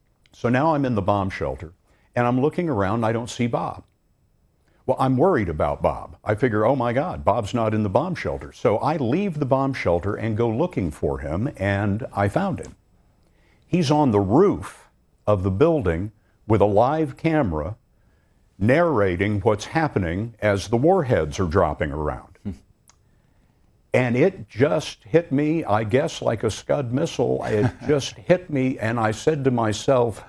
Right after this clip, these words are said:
Speaker 1: "That is what a war correspondent does."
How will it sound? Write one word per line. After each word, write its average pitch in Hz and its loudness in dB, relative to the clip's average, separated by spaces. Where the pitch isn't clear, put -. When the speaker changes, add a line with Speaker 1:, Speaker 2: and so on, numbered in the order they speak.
Speaker 1:
"That 135 0
is 120 2
what 117 4
a 120 0
war 143 0
correspondent 78 -2
does." - -4